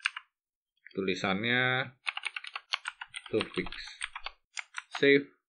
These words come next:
Nah, ini. Sudah berubah menjadi kontainer warna merah dengan tulisan suffix di dalamnya. Yang terakhir, kita dapat berikan warna pada isi text field dengan memberikan nilai pada parameter fill color.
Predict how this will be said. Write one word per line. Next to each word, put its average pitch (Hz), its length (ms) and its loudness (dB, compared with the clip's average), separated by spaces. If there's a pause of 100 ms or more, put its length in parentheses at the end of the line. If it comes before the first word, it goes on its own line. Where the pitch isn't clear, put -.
(580)
Nah, 82 240 4
ini. 78 160 -4 (760)
Sudah 90 240 4
berubah 113 400 6
menjadi 101 400 2
kontainer 98 560 6
warna 98 320 6
merah 95 480 6 (400)
dengan 101 400 2
tulisan 113 480 4
suffix - 480 0
di 95 80 2
dalamnya. 82 480 0 (560)
Yang 117 240 4
terakhir, 135 380 12 (180)
kita - 160 12
dapat 151 320 12
berikan 139 320 12
warna 123 400 10
pada 139 160 12
isi 131 240 8
text - 320 8
field 208 240 12
dengan 131 240 8
memberikan 110 480 8
nilai 107 320 12
pada 110 320 8
parameter 90 720 6
fill 85 240 2
color. 107 400 8